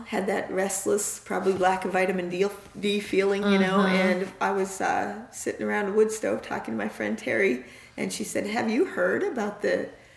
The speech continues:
Speaker 1: research being done on growing peonies in Alaska at the university up in Fairbanks?" And I was like, "No." So she said, "Yeah, you should check it out. It's really interesting. It's, you know, my,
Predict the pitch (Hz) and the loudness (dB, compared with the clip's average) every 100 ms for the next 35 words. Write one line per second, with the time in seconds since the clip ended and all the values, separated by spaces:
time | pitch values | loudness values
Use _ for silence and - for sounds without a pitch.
0 | - _ 190 233 - 220 - - 196 190 | -20 _ 0 0 2 -2 -2 -4 -4 -2
1 | 185 190 - 175 180 175 165 165 208 220 | -2 -2 -4 -6 -6 -6 -4 -4 -6 -6
2 | - - - 196 277 330 262 202 170 147 | -10 -8 -6 -6 -6 -6 -6 -8 -6 -6
3 | 185 - - 403 - 208 226 214 190 196 | -6 -8 -6 -4 -4 -4 -4 -4 -4 -6
4 | - 302 302 - 196 185 - - - - | -4 -4 -4 -8 -8 -8 -6 -8 -8 -10
5 | - 220 214 220 226 311 392 330 - - | -10 -8 -6 -8 -8 -4 -4 -4 -6 -10
6 | 190 - - - - 190 180 - 202 - | -14 -18 -20 -18 0 2 2 0 -6 -2
7 | 196 185 262 330 240 208 262 262 233 214 | -2 -2 -2 -2 -2 -4 -2 -2 -2 -2
8 | - 202 226 202 214 202 196 185 175 - | 0 2 2 -2 -6 -4 -4 -4 -10 -20
9 | - - - 220 269 214 | -20 -12 -4 -2 -2 -2